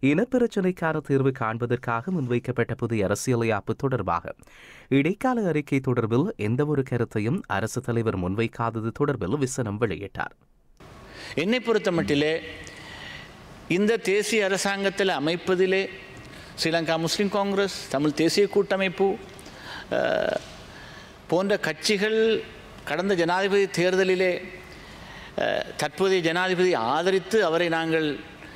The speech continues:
Speaker 2: அஹ், இந்த ஆசனத்தில் அமர்த்தி, அஹ், கட்டங்கட்டமாக அரசியல் யாப்பை, அஹ், திருத்தி கொண்டு போகிற ஒரு நிலைமைக்கு போகிறோமா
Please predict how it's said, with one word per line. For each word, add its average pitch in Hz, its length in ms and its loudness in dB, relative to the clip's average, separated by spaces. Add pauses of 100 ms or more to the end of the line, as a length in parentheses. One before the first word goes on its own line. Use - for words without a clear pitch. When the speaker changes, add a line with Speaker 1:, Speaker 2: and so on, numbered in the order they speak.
(400)
Speaker 2:
அஹ், - 320 0
இந்த 165 260 2
ஆசனத்தில் 170 540 0
அமர்த்தி, 120 440 0 (1200)
அஹ், - 460 0 (2500)
கட்டங்கட்டமாக 233 880 0
அரசியல் 214 440 2
யாப்பை, 214 340 2 (880)
அஹ், - 400 0 (140)
திருத்தி 214 340 0
கொண்டு 220 280 2
போகிற 208 440 4
ஒரு 190 180 6
நிலைமைக்கு 190 460 0
போகிறோமா 156 540 4